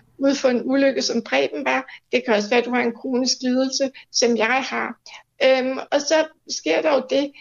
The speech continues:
at i det øjeblik, at du søger om at få det, det er i hvert fald det her tilfælde med kvinden, jeg nævnte om, der søgte om,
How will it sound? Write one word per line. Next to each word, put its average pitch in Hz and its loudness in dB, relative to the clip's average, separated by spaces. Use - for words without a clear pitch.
at 247 0
i 269 0
det 311 2
øjeblik, 277 2
at 277 -2
du 247 -6
søger 269 0
om 233 -2
at 269 0
få 277 4
det, 269 0
det 247 -4
er 277 -2
i 277 -4
hvert 254 0
fald 247 -8
det 269 -2
her 247 0
tilfælde 247 -6
med 247 0
kvinden, 254 2
jeg 254 4
nævnte 240 4
om, 196 -4
der 240 -2
søgte 233 -4
om, 226 -2